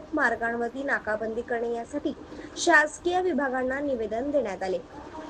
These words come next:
या निवेदनाद्वारे नांदगाव नगरपालिका, नांदगाव पोलीस स्टेशन, सार्वजनिक बांधकाम विभाग आणि नांदगाव तहसील कार्यालय यांच्याकडे गोवंशाच्या रक्षणासाठी तातडीने कार्यवाही करण्याची मागणी करण्यात आली आहे.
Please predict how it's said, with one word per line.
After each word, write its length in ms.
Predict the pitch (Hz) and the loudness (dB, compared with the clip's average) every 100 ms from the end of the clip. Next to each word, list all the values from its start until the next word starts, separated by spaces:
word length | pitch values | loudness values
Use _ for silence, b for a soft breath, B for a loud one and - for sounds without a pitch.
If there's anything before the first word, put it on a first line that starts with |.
| - - | -8 6
या 160 | 294 339 | 8 8
निवेदनाद्वारे 840 | 349 339 349 349 349 339 339 370 | 4 2 2 0 0 -2 -2 -2
नांदगाव 440 | 330 254 240 254 | 0 0 0 -2
नगरपालिका, 720 | 269 233 226 226 226 226 240 247 | -2 0 -2 0 0 0 -2 0
नांदगाव 420 | 247 214 220 226 | 0 -2 -2 -2
पोलीस 460 | 226 220 214 220 | 0 0 0 -2
स्टेशन, 400 | - 226 208 240 262 - - - - - | -4 -4 -2 -4 -6 -8 -16 -16 -14 8
सार्वजनिक 720 | 320 302 311 320 339 339 320 | 10 10 6 2 0 -2 0
बांधकाम 480 | 294 262 240 254 247 233 | 2 2 0 -2 -2 -4
विभाग 340 | 214 226 240 - - - - - | -4 -4 -4 -6 -16 -16 -16 4
आणि 220 | 269 330 | 8 10
नांदगाव 480 | 381 330 302 294 311 320 | 8 6 2 2 2 2
तहसील 400 | 320 277 254 294 | 2 2 -2 -4
कार्यालय 380 | 285 277 233 254 | -2 -2 0 0
यांच्याकडे 520 | 247 240 254 233 247 311 - - - - | 0 -2 -2 -2 -2 -4 -8 -16 -6 10
गोवंशाच्या 680 | 294 330 339 330 381 381 381 | 12 12 8 2 0 2 4
रक्षणासाठी 760 | 339 - 320 294 302 311 311 | 2 0 -2 -2 -2 -2 -4
तातडीने 600 | - 302 233 240 262 269 | 2 2 4 0 0 0
कार्यवाही 640 | 285 285 220 233 233 233 277 | 2 4 4 2 -2 -4 -4
करण्याची 540 | 285 226 220 214 262 | -2 0 -2 -4 -2
मागणी 360 | 247 202 220 285 | -2 0 -2 0
करण्यात 360 | 311 226 208 | 0 0 -2
आली 180 | 208 196 | -2 0
आहे. 240 | 190 208 | -2 -6